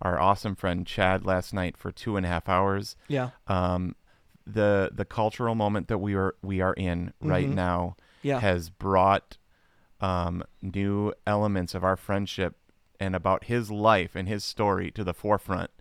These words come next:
Speaker 2: Yeah.
Speaker 1: Um, that, you know, we've been friends for thirty-five years, something like that.
Speaker 2: Yeah.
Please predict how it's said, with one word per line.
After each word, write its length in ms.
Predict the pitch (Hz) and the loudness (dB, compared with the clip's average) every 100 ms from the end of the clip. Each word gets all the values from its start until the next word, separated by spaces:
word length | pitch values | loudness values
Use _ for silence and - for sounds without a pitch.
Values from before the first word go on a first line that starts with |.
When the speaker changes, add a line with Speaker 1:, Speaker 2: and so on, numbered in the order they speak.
| _ | _
Speaker 2:
Yeah. 280 | - 135 113 117 | -4 -2 -2 -2
Speaker 1:
Um, 240 | 92 90 | -2 0
that, 120 | 90 - | -2 -4
you 160 | - 98 | -6 -2
know, 220 | 95 101 | 0 0
we've 180 | 104 92 | -4 -8
been 160 | 101 95 | -6 -6
friends 440 | - 104 104 101 | -2 0 0 -4
for 160 | - 90 | -6 -8
thirty-five 760 | - 110 107 104 110 104 104 | -2 -2 0 -2 2 2 2
years, 380 | 104 107 107 104 | 0 0 0 -2
something 300 | - 98 107 | -4 -4 -2
like 180 | 104 101 | -2 -2
that. 300 | 110 107 104 | -2 -2 -2
Speaker 2:
Yeah. 300 | 147 143 127 | -2 -2 -2